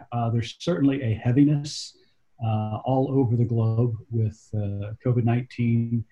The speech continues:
continuing to spread and the hotspots beginning to, to, to erupt, uh, not only in New York City and, and other places like that, but, uh, even in some more southern states as well.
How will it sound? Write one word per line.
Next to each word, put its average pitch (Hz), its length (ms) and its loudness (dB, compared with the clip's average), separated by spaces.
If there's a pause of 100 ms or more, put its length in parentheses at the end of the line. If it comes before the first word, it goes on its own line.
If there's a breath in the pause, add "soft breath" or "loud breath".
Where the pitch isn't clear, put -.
(280 soft breath)
continuing 127 520 4
to - 100 -14
spread 123 720 -2 (100)
and 107 320 -2
the 98 140 -8
hotspots 120 540 -6
beginning 110 540 0
to, 98 240 -6 (580)
to, 101 340 -2 (120)
to 107 280 -2
erupt, 117 560 0
uh, 107 260 -2
not 127 200 2
only 123 340 2
in 101 80 2
New 113 100 4
York 110 220 0
City 117 580 0
and, 95 200 -4
and 107 120 -2
other 113 140 0
places 110 380 -6
like 104 240 -4
that, 107 320 -4
but, 101 160 -4 (100)
uh, 104 60 -2
even 113 320 2
in 98 260 -2
some 113 220 -2
more 107 320 -2 (400)
southern 127 480 4
states 110 400 0
as 101 160 -4
well. 104 380 -2